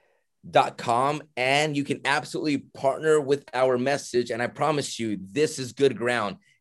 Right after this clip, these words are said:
Every seed you sow, uh, uh, uh, uh, uh, everything going into this campaign, I can promise you this, and this is my word,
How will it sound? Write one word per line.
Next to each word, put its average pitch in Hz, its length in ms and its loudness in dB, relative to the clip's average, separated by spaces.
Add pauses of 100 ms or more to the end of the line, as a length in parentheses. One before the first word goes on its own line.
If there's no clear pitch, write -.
Every 135 280 0
seed 165 460 -2
you 160 200 -4
sow, 160 560 2 (560)
uh, 110 40 -4
uh, 113 520 2
uh, 104 360 2 (320)
uh, - 40 -4
uh, 92 180 0 (180)
everything 151 640 -2 (200)
going 147 400 2 (120)
into 131 300 -4
this 139 320 -4
campaign, 139 540 -4
I 127 80 0
can 123 180 -4
promise 135 440 -6
you 117 80 -6
this, 113 200 -2
and 104 140 -6
this 123 160 -6
is 127 80 -12
my 127 140 0
word, 113 340 0